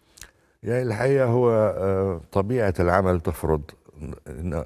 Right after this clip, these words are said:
نوعية الكتابة. ما في شك إنه كل الأسماء اللي تفضلت بطرحها هي أسماء مهمة وقدمت الكثير للدراما العربية بشكل أو بآخر.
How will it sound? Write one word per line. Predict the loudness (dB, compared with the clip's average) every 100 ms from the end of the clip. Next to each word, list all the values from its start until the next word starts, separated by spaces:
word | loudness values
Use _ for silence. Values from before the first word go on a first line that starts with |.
| -6
نوعية | -4 -2 -2 -4
الكتابة. | -6 -8 -6 -8 -8 -18 _ _ _ _ _ _ _ _ _ _ _ _ _
ما | -2
في | -2 -4
شك | -2 -4 -2
إنه | -4 -4
كل | -4 -4
الأسماء | -4 -6 -4 -4
اللي | -2 -6
تفضلت | -6 -6 -4 -4 -6
بطرحها | -6 -6 -4 -4
هي | -6
أسماء | -8 -8 -6 -6
مهمة | -4 -4 -4 -4 -6
وقدمت | -8 -12 -10 -8 -6 -8 -8
الكثير | -8 -10 -10 -12 -8 -6 -4
للدراما | -6 -6 -4 -4
العربية | -4 -4 -4 -4 -6 -8
بشكل | -10 -14 -12 -12
أو |
بآخر. | -12 -14 -16 -16 -18